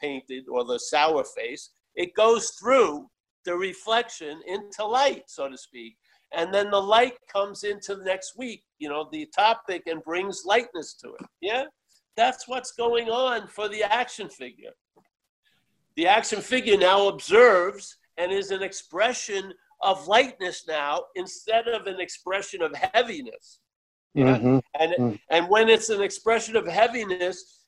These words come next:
Speaker 1: its observation is biased. It's to reinforce the heaviness, the story. So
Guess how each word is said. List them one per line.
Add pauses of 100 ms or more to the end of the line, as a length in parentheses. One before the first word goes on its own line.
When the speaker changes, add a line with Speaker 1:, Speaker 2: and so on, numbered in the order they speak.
(140)
Speaker 1:
its (100)
observation
is
biased.
It's
to
reinforce
the
heaviness,
the
story. (720)
So